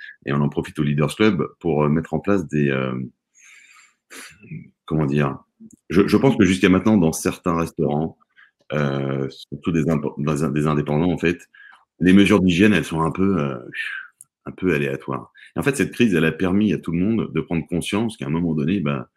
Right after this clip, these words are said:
les microbes, ils sont partout, les bactéries, elles sont partout, et que si chacun, euh, met un peu plus, euh, soit un peu plus sérieux, en fait, dans ses cuisines, dans ses, euh,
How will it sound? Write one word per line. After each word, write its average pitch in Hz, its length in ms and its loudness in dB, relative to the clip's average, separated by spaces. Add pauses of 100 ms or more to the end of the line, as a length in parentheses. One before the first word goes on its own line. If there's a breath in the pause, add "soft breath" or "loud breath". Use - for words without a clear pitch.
(140)
les - 120 -2
microbes, 82 360 -2
ils 71 40 -6
sont 80 160 -6
partout, 92 480 -2 (340 loud breath)
les 73 120 0
bactéries, 80 400 -2
elles 71 100 -2
sont 76 140 -4
partout, 98 460 0 (260 loud breath)
et - 120 -12
que - 80 -4
si 78 180 -4
chacun, 90 480 2
euh, 73 300 2
met 78 120 2
un 76 100 2
peu 78 140 -2
plus, - 360 -2
euh, 67 480 0 (380 loud breath)
soit 71 160 -2
un 71 40 0
peu 82 120 -2
plus 90 120 -2
sérieux, 87 360 4
en 80 60 0
fait, 80 100 0
dans 76 140 2
ses 73 140 -6
cuisines, 82 560 2
dans 71 140 0
ses, 71 280 -2
euh, 67 300 -2